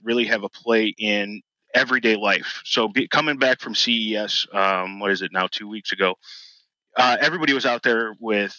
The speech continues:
uh, metaverse offices, metaverse malls, metaverse, uh, concert experiences, uh, all of these virtual experiences.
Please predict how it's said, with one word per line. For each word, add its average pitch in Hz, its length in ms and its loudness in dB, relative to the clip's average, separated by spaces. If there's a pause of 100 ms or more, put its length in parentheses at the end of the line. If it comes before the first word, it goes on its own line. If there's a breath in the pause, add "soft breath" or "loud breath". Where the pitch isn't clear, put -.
(120)
uh, 101 340 2
metaverse 123 640 0 (120)
offices, 101 720 0
metaverse 113 500 0
malls, 95 720 -2
metaverse, 104 1000 -2 (120)
uh, 117 300 2
concert 117 500 0
experiences, 92 800 -4 (500 loud breath)
uh, 117 320 4
all 180 220 4
of 156 80 -4
these 139 220 0
virtual 127 500 0
experiences. 110 840 -2